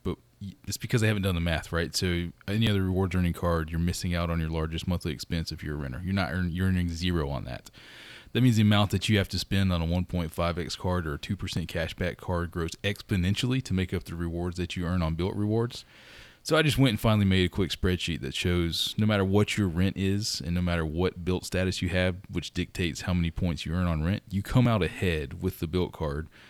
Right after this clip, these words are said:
versus a one point five X or a two percent cashback card. I understand that there are many of us who hold multiple credit cards in your wallet.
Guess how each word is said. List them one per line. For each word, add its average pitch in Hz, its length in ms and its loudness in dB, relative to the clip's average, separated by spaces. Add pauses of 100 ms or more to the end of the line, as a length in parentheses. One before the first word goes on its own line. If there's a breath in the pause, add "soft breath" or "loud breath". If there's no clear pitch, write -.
(600 loud breath)
versus 101 360 2
a 90 60 2
one 90 180 4
point 82 240 0
five 85 300 0
X 80 300 -2
or 82 160 -2
a - 20 -6
two - 220 -6
percent 82 360 -4
cashback - 520 -8
card. - 300 -10 (640)
I 107 120 2
understand 120 680 4
that 87 160 2
there 98 120 6
are 90 60 4
many 98 220 4
of 101 120 2
us 107 160 2
who 101 140 0
hold 92 180 2
multiple 90 400 0
credit 90 300 -2
cards 98 300 2
in 101 80 2
your 95 80 4
wallet. 87 320 4